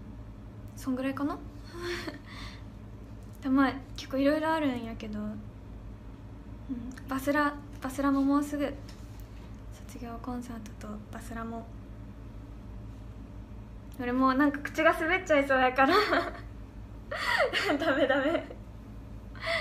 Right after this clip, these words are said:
まだ内緒。でも頑張ります。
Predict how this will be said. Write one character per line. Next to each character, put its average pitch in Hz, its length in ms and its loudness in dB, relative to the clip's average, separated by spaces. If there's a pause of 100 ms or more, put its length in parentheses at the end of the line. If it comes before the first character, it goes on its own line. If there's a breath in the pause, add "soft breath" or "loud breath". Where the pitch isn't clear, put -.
(680 loud breath)
ま 247 120 4
だ 220 140 0
内 214 240 -2
緒。 - 160 -8 (720)
で 247 80 -4
も 247 100 2
頑 254 220 4
張 269 80 6
り 269 100 4
ま 311 200 4
す。 - 200 -10